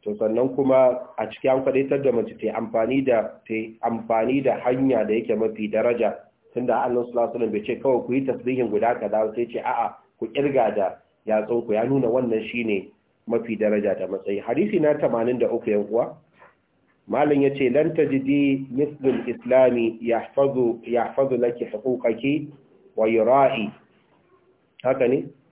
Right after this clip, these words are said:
"Wa yura'i taghayyuri ahwaliki wa ma yunasibuki fiha." Ba za ki taɓa samun kwatankwacin musulunci ba wanda zai ha-,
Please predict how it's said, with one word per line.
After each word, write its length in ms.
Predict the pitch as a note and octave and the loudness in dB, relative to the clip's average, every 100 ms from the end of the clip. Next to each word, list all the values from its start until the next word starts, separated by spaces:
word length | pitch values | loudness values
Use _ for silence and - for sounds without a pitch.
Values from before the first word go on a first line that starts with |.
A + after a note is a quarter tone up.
| - | -4
"Wa 100 | A2 A2+ | 0 4
yura'i 400 | D3 C#3+ C#3+ C3+ | 4 4 2 0
taghayyuri 880 | C3 A2+ C3+ C3 C3+ C#3 B2+ A2+ - | 0 2 2 2 0 2 0 -2 -4
ahwaliki 960 | A#2+ - A#2 B2+ B2+ A#2 - A#2+ A2+ - - _ _ _ - | -4 -2 2 6 6 2 -2 -4 -4 -8 -20 _ _ _ -10
wa 280 | G#2+ A#2 A#2 | 0 2 4
ma 200 | B2 C3+ | 4 4
yunasibuki 760 | C3 A#2 A2+ - C3+ B2 A2 G#2+ | 4 4 2 0 -2 -4 -4 -6
fiha." 400 | B2 A#2 G2+ - - - - - - - _ _ _ _ _ _ _ _ - | -6 -4 -4 -6 -10 -20 -20 -20 -20 -20 _ _ _ _ _ _ _ _ -2
Ba 140 | A2+ | 2
za 140 | C#3+ E3+ | 4 4
ki 80 | C#3+ | 2
taɓa 240 | E3 D3+ C3+ | 2 2 2
samun 520 | D3 D3 C#3 A2+ - - _ _ _ _ | 4 4 4 2 -2 -12 _ _ _ _
kwatankwacin 640 | C#3+ C#3 D#3 D#3 B2 C3 B2+ | 0 2 2 2 0 0 0
musulunci 720 | B2+ C#3 C3+ C#3 C#3 A2+ G#2+ | 0 2 2 2 0 -6 0
ba 300 | A2 G#2+ - - - _ _ _ _ _ _ _ _ | 0 0 -6 -20 -20 _ _ _ _ _ _ _ _
wanda 320 | A2+ C3+ C3 A#2 | 2 2 4 4
zai 160 | B2 | 2
ha-, 240 | A2+ C3+ | 2 0